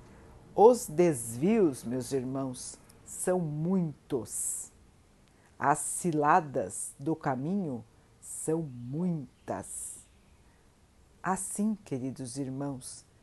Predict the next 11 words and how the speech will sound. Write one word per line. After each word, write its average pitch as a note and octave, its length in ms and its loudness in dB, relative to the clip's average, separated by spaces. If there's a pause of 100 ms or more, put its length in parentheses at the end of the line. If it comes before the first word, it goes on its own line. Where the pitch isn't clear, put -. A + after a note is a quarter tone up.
(200)
é - 80 -4
que A#3+ 160 0
precisamos G#3 1080 0
abrir E3 500 0
os B2+ 400 -4
olhos, D#3 800 0 (1300)
prestar F#3 560 4
atenção F#3+ 1300 0 (1300)
nos A3+ 300 4
pequenos A#3+ 1000 4
desvios B2+ 1080 -2